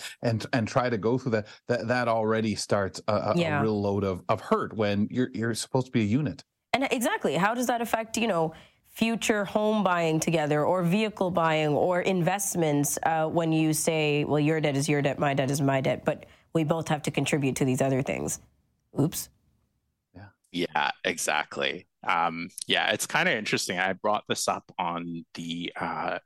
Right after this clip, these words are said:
Speaker 3: we had a little meeting earlier, and I was mentioning what I would talk about, uh, today, and our <laughs> producer said, "Oh, this might be good, you know, with Valentine's Day coming up."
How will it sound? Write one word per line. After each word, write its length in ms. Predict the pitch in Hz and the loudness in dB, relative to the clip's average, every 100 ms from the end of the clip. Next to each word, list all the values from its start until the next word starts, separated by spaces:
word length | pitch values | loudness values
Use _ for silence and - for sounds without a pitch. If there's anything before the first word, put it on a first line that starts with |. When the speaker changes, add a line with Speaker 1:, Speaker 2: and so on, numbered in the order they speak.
| _ _ - | _ _ -12
Speaker 3:
we 120 | 90 85 | -8 -6
had 80 | |
a 40 | 80 | -6
little 420 | 82 87 82 - - - - - - | -8 -8 -10 -12 -16 -16 -16 -12 -2
meeting 340 | 123 123 110 | 0 2 0
earlier, 340 | 113 113 110 104 | 0 2 2 0
and 100 | 98 | 0
I 60 | |
was 120 | 95 | -2
mentioning 320 | 110 107 - 107 | -2 -2 -2 0
what 120 | 98 | 0
I 80 | 95 | -2
would 100 | - | 0
talk 260 | 113 113 | -2 0
about, 380 | 107 101 87 - - | -2 0 -2 -4 -2
uh, 260 | 85 82 - - - - _ - _ - | 2 2 0 -8 -18 -20 _ -20 _ -8
today, 380 | - 95 90 | -4 -2 -2
and 400 | 90 90 90 92 95 | -4 -4 -6 -8 -6
our 320 | 92 95 90 | -4 -4 -6
<laughs> 40 | - | -4
producer 540 | - 104 127 120 131 | -4 -2 -2 0 -2
said, 220 | - 120 123 | 0 0 2
"Oh, 180 | 220 226 | 0 0
this 220 | 247 - | -2 -2
might 200 | 539 508 | -2 -2
be 120 | 392 247 | -2 -2
good, 340 | 220 240 196 | 0 0 0
you 120 | 196 | -2
know, 160 | 208 208 | 2 2
with 120 | 196 - | 0 -2
Valentine's 720 | 233 302 247 - 113 113 - | -2 0 0 0 0 0 -2
Day 180 | 107 95 | -2 0
coming 360 | - 98 - | -2 0 -2
up." 120 | 80 | 0